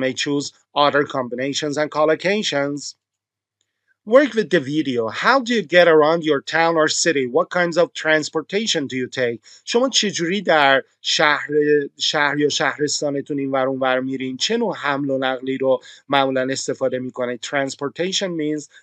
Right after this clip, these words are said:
حمل و نقل. And take transportation is a collocation, okay? Take is the verb, transportation is the noun.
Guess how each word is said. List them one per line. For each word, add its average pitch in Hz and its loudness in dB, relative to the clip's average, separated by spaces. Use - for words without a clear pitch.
حمل 131 -2
و 120 -6
نقل. 135 -2
And 139 -4
take 185 0
transportation 156 -2
is 151 -2
a 160 2
collocation, 131 -4
okay? 160 -4
Take 135 -8
is 127 -8
the 131 -2
verb, 139 0
transportation 135 -6
is 147 -6
the 160 -2
noun. 147 0